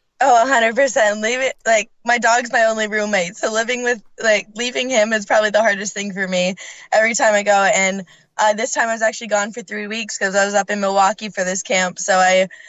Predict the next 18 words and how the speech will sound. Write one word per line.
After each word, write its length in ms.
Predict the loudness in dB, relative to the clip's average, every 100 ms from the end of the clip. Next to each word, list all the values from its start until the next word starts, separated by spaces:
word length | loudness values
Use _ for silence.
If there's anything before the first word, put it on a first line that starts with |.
| -10
had 140 | -2 -2
to 80 | -2
leave 200 | -6 -6
him 140 | -6
for 100 | -2
a 80 | 0
long 280 | 0 -2 -2
time. 300 | -2 -2 -2
So 160 | -6
it 80 | -8
just 160 | -8 -8
feels 220 | -6 -6
good 180 | -6 -6
to 60 |
be 100 | -6
home 220 | -2 -2 -2
with 120 | 0
him. 320 | 0 0 -4